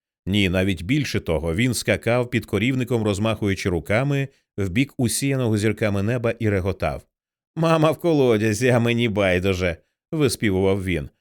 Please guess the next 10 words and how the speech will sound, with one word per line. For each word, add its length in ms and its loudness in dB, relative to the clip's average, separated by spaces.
"Мама 320 0
в 60 -4
колодязі, 680 0
а 140 4
мені 240 0
байдуже, 640 0
бо 200 2
властителька 800 2
моя 360 2
відійшла 720 0